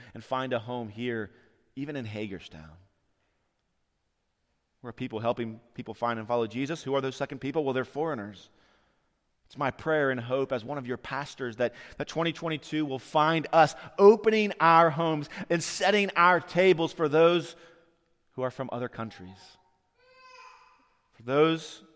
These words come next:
who need this gospel, and that we there, uh, as we break bread at our tables, that they would see this message and that God, through you, would make his appeal to them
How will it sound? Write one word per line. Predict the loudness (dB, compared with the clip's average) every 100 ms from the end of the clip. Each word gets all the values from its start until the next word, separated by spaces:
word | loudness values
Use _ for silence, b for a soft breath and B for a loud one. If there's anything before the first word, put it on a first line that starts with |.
| _ _
who | -12
need | -6 -4 -4 -6 -10
this | -18 -18 -8
gospel, | -6 -6 -14 -14 -14 -14 _ _ _ _ _ _ _ _ -14
and | -14
that | -6
we | -2 -2
there, | 0 0 2
uh, | 0 -2 B B _
as | -10 -8
we |
break | -4 0 0 0
bread | 2 4 4 2 -4 -14 _ _ _ _ _ _ _ _ _ _ _ _ _ _ _ _ _ -6
at | -4
our | -2
tables, | -2 -2 -2 -8 -10 -20 -20 _ _ -20
that | -10
they | 0 0 0
would | -4
see | -8 -10 -4 -2 -2 -4 -8 b b -10
this | -10
message | -4 -4 -4 -10
and | -10
that | -10 -6
God, | -2 0 0 -4 -8
through | -6 -4 -4
you, | -2 -2
would | -4 -4
make | -2 -2 -4 -10
his | -8 -8
appeal | -6 -2 -2 -4
to | -4 -2 0
them | 0 0